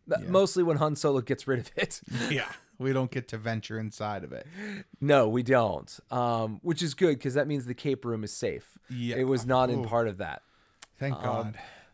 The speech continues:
Speaker 1: but it's weird because it really changes the profile of the Falcon, because having that, um, that toothed module in the front sort of closes it all up.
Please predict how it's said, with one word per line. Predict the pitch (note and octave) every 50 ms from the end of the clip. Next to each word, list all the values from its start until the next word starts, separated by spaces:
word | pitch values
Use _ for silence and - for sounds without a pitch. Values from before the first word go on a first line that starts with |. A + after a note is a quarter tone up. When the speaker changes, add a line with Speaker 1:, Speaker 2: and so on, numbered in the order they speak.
| _ -
Speaker 1:
but | F#3 F#3+
it's | G3+ G3+ - -
weird | E3 F#3+ A#3 A#3+ A#3 G#3+ G3+ E3+ D3
because | D3+ - - D#3+ D3 D3+ C#3+
it | - D#3+ C#3 -
really | C#3 D#3 E3 F3+ F#3 F3+ F3
changes | - - E3 D3 C#3+ B2+ B2
the | B2 B2
profile | - C#3 B2+ A#2+ - B2 A#2 A2+ A2+
of | G#2
the | G#2+
Falcon, | - - B2 B2 B2 - C3 A#2
because | G#2 G#2+ - A#2+ A2 -
having | - - B2+ C3+ D3 D3 C#3
that, | C3 B2 A#2+ A#2 A2+ - _ _ -
um, | G#2 G#2 G#2 G2+ F2+ D#2+ F2 - _ _ _ _ _ _ -
that | C#3+ B2 G#2 - _ _ -
toothed | - - - E3 C3 - -
module | C3 B2 A#2+ A#2 B2+ C3 A2+ B2 A#2 A2
in | G#2+ G#2+
the | G#2
front | - - - C#3+ C3+ B2+ - - - - - - _ _
sort | - - - E3+ D#3
of | A2 - - _ _ _ -
closes | - - - D#3+ E3 E3 C#3+ C3 D3 C3 B2
it | C3+
all | B2 A#2+ A#2 A2+ A#2
up. | A#2+ G2+ - - _